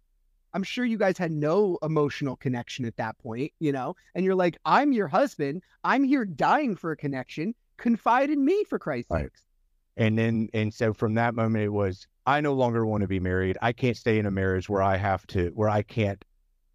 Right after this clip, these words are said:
Speaker 2: do what I want to." It basically is what it boiled down to. I can't be, I'm not gonna stay in a marriage where I can't do what I wanna do. And it's literally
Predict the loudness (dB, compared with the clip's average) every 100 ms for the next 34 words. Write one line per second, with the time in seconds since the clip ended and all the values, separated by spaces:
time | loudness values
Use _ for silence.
0 | _ _ _ -2 0 2 2 0 -2 -4
1 | -6 -2 0 2 0 -2 -2 0 0 0
2 | 0 0 -2 -2 0 0 0 -2 0 0
3 | 2 2 0 -2 -2 -2 -2 -2 -4 -2
4 | -2 -2 -4 -4 -4 -4 -6 -8 -12 _
5 | _ _ _ _ _ 0 2 2 0 2
6 | 4 4 0 -6